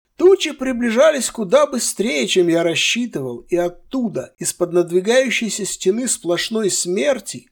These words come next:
я уловил слабый-слабый отзвук чьего-то нечеловеческого отчаяния. Брошенные на дороге, там готовились умирать.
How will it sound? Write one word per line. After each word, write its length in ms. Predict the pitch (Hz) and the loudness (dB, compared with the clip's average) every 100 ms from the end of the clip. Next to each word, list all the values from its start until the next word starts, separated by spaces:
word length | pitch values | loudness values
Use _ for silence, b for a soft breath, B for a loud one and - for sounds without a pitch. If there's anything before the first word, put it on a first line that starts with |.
| - | -10
я 360 | 135 175 269 | 0 4 6
уловил 380 | 262 254 254 247 | 6 4 0 0
слабый-слабый 1200 | - 156 190 330 320 302 233 - 202 269 254 226 - | -2 0 4 6 6 2 -2 -2 2 2 2 0 -4
отзвук 520 | - 285 262 233 233 - | -2 -2 -2 -6 -6 -6
чьего-то 560 | - 302 190 - - | -4 0 0 0 -2
нечеловеческого 1080 | 226 214 - 196 170 214 202 196 - 180 180 | -2 0 2 4 4 2 0 -4 -2 2 2
отчаяния. 800 | 175 - - 180 - 156 127 117 _ _ _ _ _ | 0 -2 0 0 0 -2 -6 -16 _ _ _ _ _
Брошенные 720 | 139 127 190 320 247 262 226 | -12 0 2 2 0 0 0
на 160 | 208 196 | 2 2
дороге, 540 | 190 190 311 254 254 | 2 2 0 -4 -8
там 320 | - 196 247 | -4 -2 0
готовились 600 | 214 185 202 - - 180 | 0 2 4 2 0 -2
умирать. 640 | 170 160 165 185 - - | -2 0 0 0 -2 -16